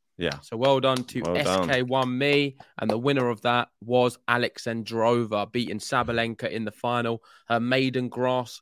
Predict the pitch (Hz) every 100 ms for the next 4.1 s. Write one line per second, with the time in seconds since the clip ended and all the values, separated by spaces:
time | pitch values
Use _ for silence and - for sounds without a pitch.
0 | - - 117 - - 123 120 117 107 107
1 | 117 117 120 - _ _ _ _ - 104
2 | 104 104 - _ 113 151 135 120 120 123
3 | 110 - 123 113 104 - 127 113 117 120
4 | 113